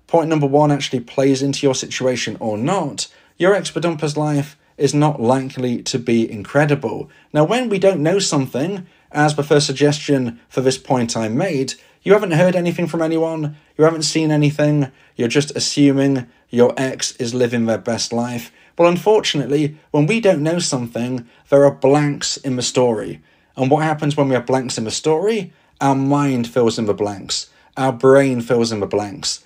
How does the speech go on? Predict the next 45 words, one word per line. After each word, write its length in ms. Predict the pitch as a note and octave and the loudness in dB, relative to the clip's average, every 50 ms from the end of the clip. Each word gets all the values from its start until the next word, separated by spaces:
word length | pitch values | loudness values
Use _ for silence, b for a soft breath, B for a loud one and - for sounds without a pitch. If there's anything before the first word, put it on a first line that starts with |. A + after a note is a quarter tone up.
| b b b b b - | b b b b b -2
"Well, 100 | E3 F3 | 0 0
this 180 | A3+ A#3 A3+ | 0 -2 -2
is 60 | G3 | -2
going 160 | F#3 G3+ G#3 F#3+ | -2 0 -2 0
to 60 | - | -2
be 60 | G#3+ | -4
good, 240 | F#3+ C4+ C4 A3 F3+ | -4 -2 -4 -4 -4
surely. 380 | - - B3+ C4 - F3 D3 | -4 -2 0 0 0 2 2
You 60 | C3 C3 | 2 2
know, 100 | D3 D#3+ | 2 0
our 120 | E3 D3+ | 0 2
brain, 340 | D3 C#3+ D#3 F#3+ G3 F3+ E3 | 4 4 4 6 4 2 2
our 100 | D#3+ D3+ | 2 2
mind, 460 | C#3 D#3 G3 G3 E3+ D#3+ E3 D#3 - b b b b b | 2 0 0 -2 -4 -6 -8 -10 -12 b b b b b
it 120 | - A#2+ | -10 -8
surely 320 | - - - C#3 C#3+ D3+ C#3+ | -6 -4 -2 -2 0 0 0
works 300 | C3 D#3+ D#3 - - - | 2 0 0 -2 -4 -6
for 200 | - C#3 F3 F#3+ | -4 -2 -2 -2
us. 280 | F#3 E3+ C#3 - b b b b b | -2 -4 -6 -8 b b b b b
It's 160 | - C3+ - | -8 -6 -4
on 120 | - D3 D3 | -2 0 0
our 160 | D3+ D3+ D3 | 0 0 0
side." 420 | D3 - E3+ E3+ D#3+ C3 A#2 - b b b b b b - | -2 -4 -4 -4 -4 -6 -6 -8 b b b b b b -6
Unfortunately, 920 | B2 B2 A#2+ A#2+ - C#3+ C#3+ - C#3 - - C#3 C3 B2 C3 C3 B2+ A2+ A#2+ | -4 -4 -4 2 4 4 4 4 2 0 -4 -4 -2 -2 -2 -2 -2 -4 -4
not. 440 | A2+ A#2+ A#2+ A#2 A#2 A2+ - - - _ _ _ _ _ _ _ _ _ _ | -2 -2 -2 -2 -4 -8 -10 -12 -12 _ _ _ _ _ _ _ _ _ _
You 80 | - B2+ | -2 0
know, 80 | C3 | 0
sometimes 520 | B2+ - - D3 D3 D3 D3 E3 D#3 D3+ D3 | 0 0 0 0 0 0 0 -2 -2 0 0
our 120 | D3+ D3 | 0 0
brain 640 | C#3+ - A2 B2+ D3+ D#3+ D3+ C3+ C3 C3 C3 B2 b b b b b | 2 4 4 4 4 2 0 -2 -2 -2 -4 -8 b b b b b
can 220 | - - C3+ A#2+ A#2 | -6 -4 -4 -2 2
be 260 | A#2+ C3 C3 B2+ C3 | 2 4 4 4 2
our 160 | - B2 A#2 | 0 0 0
worst 360 | A2+ A2 A#2+ B2 A#2 A#2 - | 0 0 0 0 -2 -2 -4
enemy 440 | - B2 A#2+ A#2+ A#2 A#2+ A#2+ A#2+ A#2 | -4 -4 -2 0 0 0 0 0 -2
in 140 | A#2 A#2 A2+ | -2 -4 -4
this 200 | A2 G#2+ - - | -4 -4 -4 -4
regard, 500 | G#2 F#2+ A#2 A#2 A#2 A2+ A2 G#2+ G2+ - b b b b b b b | -2 0 2 2 2 0 -2 -6 -10 -14 b b b b b b b
because 260 | - C3+ - D3 C#3 | -2 0 2 2 2
when 140 | D3 C#3+ C3+ | 4 2 2
it 80 | C3 B2 | 0 0
fills 320 | - - F#3+ G3 F#3 - | 0 2 2 2 2 2
in 40 | E3+ | 0
the 80 | F3+ E3 | 0 2
blanks, 560 | - F3 F#3+ F#3+ F3+ E3+ D#3+ D3 - - | 2 2 2 2 0 -2 -4 -4 -6 -6